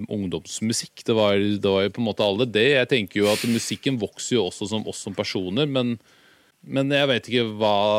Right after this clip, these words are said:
hvorfor de blir, det er jo, man spiller jo for noe voksne her og der, men det er jo mye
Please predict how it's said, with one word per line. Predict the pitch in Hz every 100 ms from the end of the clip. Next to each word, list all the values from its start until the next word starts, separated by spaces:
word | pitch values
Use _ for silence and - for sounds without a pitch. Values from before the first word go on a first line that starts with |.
| 107 110
hvorfor | 107 101 95 - 113 110 107 104 107 - _
de | 104 113 113 127
blir, | 117 113
det | 123
er | 135
jo, | 175 214 190 180
man | 190
spiller | 190 - 151 151
jo | 147
for | -
noe | 170 143 127 131
voksne | 123 - 131 117
her | 104 98
og | 101
der, | 101 131
men | 160
det | 143
er | 98 117
jo | 196
mye | 165 90 92